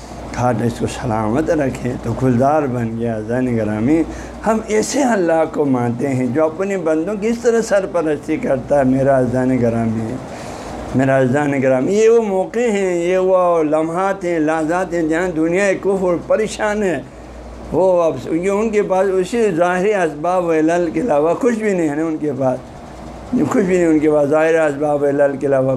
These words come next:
کچھ بھی نہیں ہے ان کا۔ ایک تکیہ گاہ ہے ایسے قوی، ہاں جی،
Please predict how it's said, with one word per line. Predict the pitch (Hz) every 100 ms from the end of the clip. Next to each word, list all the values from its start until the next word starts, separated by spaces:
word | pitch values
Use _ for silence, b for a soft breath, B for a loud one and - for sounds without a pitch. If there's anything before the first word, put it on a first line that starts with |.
| 131
کچھ | 208 202
بھی | 175
نہیں | 160
ہے | 147
ان | 143
کا۔ | 143 151 131
ایک | 139 131 -
تکیہ | 214 220 240 240 208
گاہ | 196 185
ہے | 180
ایسے | 175 175 175 160
قوی، | - 175 202 202 156 - B B B B - -
ہاں | 143
جی، | 185 185